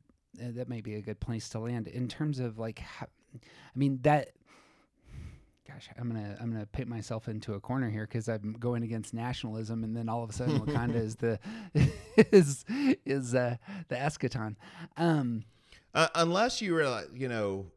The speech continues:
Speaker 2: what, why say Wakanda forever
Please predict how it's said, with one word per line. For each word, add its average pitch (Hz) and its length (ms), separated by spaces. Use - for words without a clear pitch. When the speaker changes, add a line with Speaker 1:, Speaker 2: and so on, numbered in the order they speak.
Speaker 2:
what, 139 340
why 135 380
say 120 720
Wakanda 107 440
forever 90 680